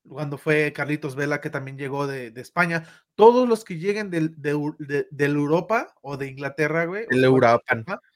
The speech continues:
Speaker 1: del Europan, <laughs> este, son, son, este, jugadores, eh, premium,
Speaker 2: <coughs>
Speaker 1: le dicen,
Speaker 2: Ajá.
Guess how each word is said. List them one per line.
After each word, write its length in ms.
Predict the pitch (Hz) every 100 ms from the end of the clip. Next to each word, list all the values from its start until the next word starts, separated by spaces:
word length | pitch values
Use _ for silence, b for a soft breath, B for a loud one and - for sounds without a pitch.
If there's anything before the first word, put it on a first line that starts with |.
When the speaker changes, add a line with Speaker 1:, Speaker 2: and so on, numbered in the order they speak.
| _ _
Speaker 1:
del 260 | 147 160
Europan, 460 | 156 147 160 165 233
<laughs> 260 | 339 247 190 B B B
este, 720 | 156 165 160 - 165 165 160 160
son, 420 | - 180 214 214 _ _ _
son, 280 | - 180 190
este, 260 | 190 -
jugadores, 640 | 160 165 151 160 170 165 -
eh, 680 | 139 139 135 135 135 131 127
premium, 340 | - 220 190 123 - _ _
Speaker 2:
<coughs> 260 | - - 123
Speaker 1:
le 120 | 127
dicen, 280 | 156 104
Speaker 2:
Ajá. 100 | 117